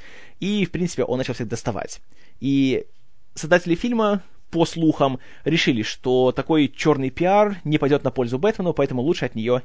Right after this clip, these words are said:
избавиться. Ну и избавились. Замену Холмс нашли в конце две тысячи шестого года в лице Мэгги Джилленхол.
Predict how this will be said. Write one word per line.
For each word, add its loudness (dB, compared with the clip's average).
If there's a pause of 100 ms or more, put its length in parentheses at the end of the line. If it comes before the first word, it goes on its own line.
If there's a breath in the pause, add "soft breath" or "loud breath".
(120)
избавиться. -4 (380 soft breath)
Ну 0
и -2
избавились. -4 (540)
Замену 2
Холмс 0
нашли -2
в -4
конце 2
две 0
тысячи -4
шестого 0
года 2
в -8
лице 4 (240)
Мэгги 2
Джилленхол. -2